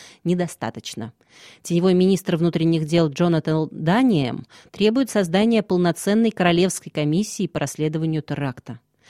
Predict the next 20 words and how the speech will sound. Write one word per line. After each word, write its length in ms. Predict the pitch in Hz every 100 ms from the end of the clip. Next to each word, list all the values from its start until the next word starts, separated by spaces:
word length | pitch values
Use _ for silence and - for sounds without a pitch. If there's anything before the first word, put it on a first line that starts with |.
| - - _
В 40 | 165
результате 460 | 165 170 175 160
этих 360 | 175 165 160 -
ужасных 400 | 165 160 156 147
событий 580 | - 143 185 226 - 180
нам 160 | 160
следует 420 | 147 170 180 175 160
создать 400 | 151 143 165 -
полноценную 680 | 151 147 143 190 196 190 170
королевскую 640 | 160 156 160 - - 156
комиссию 560 | 147 151 170 - 151
Содружества 840 | 139 139 135 175 175 - 139 127 -
для 200 | 151 147
изучения 480 | 151 - 170 156 143
всех 320 | - 190 175
аспектов 480 | - - 160 - 135
деятельности 580 | 156 165 151 147 -
не 140 | 139 135
только 320 | 185 214 -
разведывательных 880 | 165 160 165 143 139 135 135 131